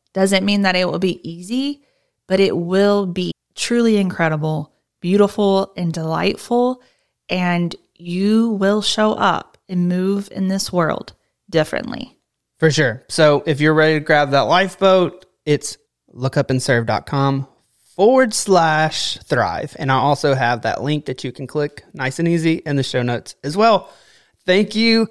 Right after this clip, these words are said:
Speaker 2: so much for listening today. We cannot wait to see you at the Thrive Workshop.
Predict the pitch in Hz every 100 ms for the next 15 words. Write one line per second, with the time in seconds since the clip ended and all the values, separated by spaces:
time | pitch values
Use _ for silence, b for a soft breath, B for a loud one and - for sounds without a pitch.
0 | b - - 151 156 151 - - 147 139
1 | 135 127 123 151 - 160 151 156 147 147
2 | 143 151 147 139 139 143 151 156 - 151
3 | 147 139 139 143 131 127 147 - 180 170
4 | -